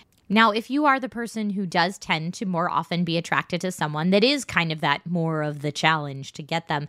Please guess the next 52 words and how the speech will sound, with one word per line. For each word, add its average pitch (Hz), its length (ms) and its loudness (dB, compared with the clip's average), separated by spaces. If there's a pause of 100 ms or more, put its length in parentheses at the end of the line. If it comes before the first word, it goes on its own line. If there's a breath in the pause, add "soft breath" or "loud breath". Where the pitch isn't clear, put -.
(380 loud breath)
I 277 80 6
would 480 140 0
do 480 80 -2
a 480 100 -2
little 494 140 -2
bit 466 160 -2
of 427 80 -4
self-reflection 403 880 -2
and 214 220 -8
look 247 160 -6
at 285 180 -4
why 247 560 4
that 302 260 0
is, 202 360 -6
because 214 400 -2 (240 loud breath)
while 302 180 6
there 294 140 -2
certainly 277 440 -8
could 190 200 -6
be 180 180 0
a 180 60 2
very 165 380 2
mentally 151 420 -4
healthy 247 340 2
place 240 240 -2
that 208 160 -4
that 185 180 2
comes 175 280 -6
from, 165 260 -4 (240 loud breath)
there's - 200 0
also, 233 340 2
I 190 80 2
think, 190 200 -6
a 175 60 -4
lot 165 260 0
of, 156 360 -2 (120)
uh, 139 300 -4
things 196 320 2
that - 180 -6
could 190 220 -6
be 165 260 -2
more 165 220 0
problematic 156 800 0
that - 160 -6
might 151 140 -6
be 139 100 -10
leading 147 320 -6
to 165 120 -6
that 131 220 2
as 139 200 -8
well. 139 320 -2
So 156 260 0